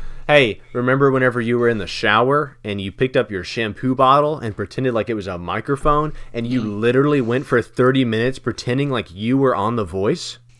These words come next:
Speaker 2: Yeah.
Speaker 1: That
Speaker 2: Hey,
Speaker 1: was embarrassing.
Speaker 2: I tell you what, that'd still be a better show than the halftime show that The Weeknd put on the other night.
Speaker 1: Oh, easy, D J.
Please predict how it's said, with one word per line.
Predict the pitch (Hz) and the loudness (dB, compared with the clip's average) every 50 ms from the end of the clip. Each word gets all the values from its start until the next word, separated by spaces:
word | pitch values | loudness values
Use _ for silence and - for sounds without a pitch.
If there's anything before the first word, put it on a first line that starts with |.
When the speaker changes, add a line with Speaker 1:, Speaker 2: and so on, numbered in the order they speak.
| - - - - | -18 -16 -14 -12
Speaker 2:
Yeah. | 143 143 139 - - | -12 -12 -14 -12 -4
Speaker 1:
That | - 107 107 143 | 0 2 2 2
Speaker 2:
Hey, | 160 | 2
Speaker 1:
was | 156 143 | 2 0
embarrassing. | 101 95 82 87 82 76 - - - - - 90 - - | -4 -6 -6 -8 -8 -8 -10 -14 -16 -18 -18 -10 -6 -6
Speaker 2:
I | 139 | -6
tell | 139 135 170 | -4 -2 -2
you | 165 160 156 | 0 0 0
what, | 165 175 160 | 0 -2 0
that'd | - 160 156 - | -2 -2 0 2
still | - - 185 - | 2 2 2 0
be | 170 170 175 | -2 -2 -2
a | 165 | -2
better | 156 147 165 160 160 151 | -2 -2 -2 -2 -2 0
show | - - - 170 165 165 160 147 139 - - _ _ _ _ _ _ _ | 2 2 2 2 2 0 0 -2 -6 -10 -18 _ _ _ _ _ _ _
than | - 151 147 151 147 143 139 135 131 127 120 - - - - - | -8 -2 0 0 0 0 -2 -4 -6 -8 -8 -8 -12 -14 -10 -4
the | 143 143 135 | -2 -2 0
halftime | 139 156 180 - - - 156 143 131 127 | 2 2 2 2 2 0 -2 -2 -2 -2
show | - 139 131 127 | -2 -2 -4 -4
that | 120 123 120 - - - _ _ - | -6 -8 -12 -14 -18 -20 _ _ -12
The | 147 139 | -8 -4
Weeknd | 131 156 170 - 143 127 113 | -4 -4 -2 -4 -6 -8 -8
put | - 131 120 | -10 -10 -8
on | 117 117 | -8 -8
the | 117 117 117 | -8 -10 -10
other | 113 113 | -10 -10
night. | 110 110 110 - - - _ _ - - - _ _ _ _ - | -12 -12 -14 -16 -20 -20 _ _ -20 -20 -20 _ _ _ _ -10
Speaker 1:
Oh, | - 151 160 151 143 135 131 127 123 113 110 101 98 92 90 87 85 82 80 76 76 73 71 - _ - | -4 0 2 4 6 6 6 6 4 4 2 0 0 -2 -4 -4 -6 -6 -8 -8 -10 -12 -14 -16 _ -10
easy, | 135 139 135 127 117 107 95 85 82 90 85 82 76 | -6 -4 -4 -4 -4 -6 -8 -10 -12 -12 -12 -14 -14
D | 73 87 85 85 | -14 -14 -14 -14
J. | 80 87 87 80 80 80 | -12 -12 -10 -10 -10 -12